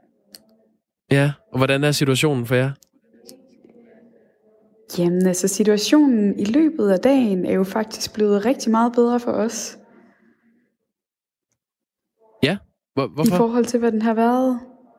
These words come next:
Speaker 2: øh, de sidste, den sidste uges tid.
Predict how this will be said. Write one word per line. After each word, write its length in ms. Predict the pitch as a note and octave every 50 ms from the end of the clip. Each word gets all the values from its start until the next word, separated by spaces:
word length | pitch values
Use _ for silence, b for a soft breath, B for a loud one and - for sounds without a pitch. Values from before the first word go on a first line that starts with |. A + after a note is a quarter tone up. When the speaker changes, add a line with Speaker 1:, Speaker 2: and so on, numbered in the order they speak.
| _ _ _ _ _ -
Speaker 2:
øh, 280 | A#3+ A3+ A3 G#3+ G#3 G#3 -
de 300 | - A3 G#3+ G#3+ G#3+ G#3+ G#3 - - -
sidste, 520 | - - - C4 B3+ - - - B3 A3+ A3+ - - -
den 140 | A#3 A3+
sidste 420 | A3+ - C#4 C4 - - C4 A#3+ A#3+ - - - - - _ _ _ _
uges 400 | C4+ C4 C4+ C#4 C#4+ C#4 - -
tid. 240 | - - D#4 D4+